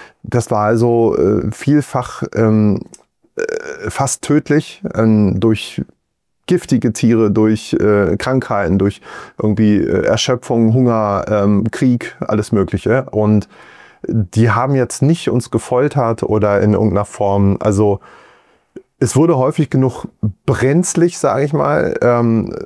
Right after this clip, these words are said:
auch mental, wenn sie uns angedroht haben, okay, Forderungen werden nicht erfüllt, ähm, drohende Enthauptung, das wussten wir zum Beispiel. Das ist natürlich, also kann man schon auch als Folter fassen, aber sie haben's, äh, glaub ich, nicht,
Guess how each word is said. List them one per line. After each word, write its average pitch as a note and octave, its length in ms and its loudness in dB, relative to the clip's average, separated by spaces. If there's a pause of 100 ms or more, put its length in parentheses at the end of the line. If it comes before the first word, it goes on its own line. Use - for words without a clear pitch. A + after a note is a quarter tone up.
auch - 180 -2
mental, C3+ 760 0
wenn A2+ 160 2
sie A2 80 2
uns G#2 220 0
angedroht A2+ 960 2
haben, G#2+ 320 0
okay, G#2+ 280 0
Forderungen A#2+ 480 0
werden A2 180 2
nicht A2 140 0
erfüllt, A#2 720 0
ähm, G2 380 2 (140)
drohende A2 420 2
Enthauptung, C#3 840 0
das - 220 -4
wussten B2+ 340 -2
wir B2 100 -2
zum - 140 -4
Beispiel. - 460 -2 (580)
Das A2 180 -2
ist B2+ 140 -4
natürlich, B2 480 -2
also A2+ 260 2
kann A#2 200 -2
man B2+ 120 0
schon B2+ 180 -2
auch - 260 -2
als - 180 -4
Folter C3+ 400 0
fassen, D3 500 -4
aber A2+ 260 0
sie A2+ 140 2
haben's, A#2 400 -2
äh, G#2 460 0 (160)
glaub A2 260 0
ich, C#3 140 -2
nicht, - 360 -2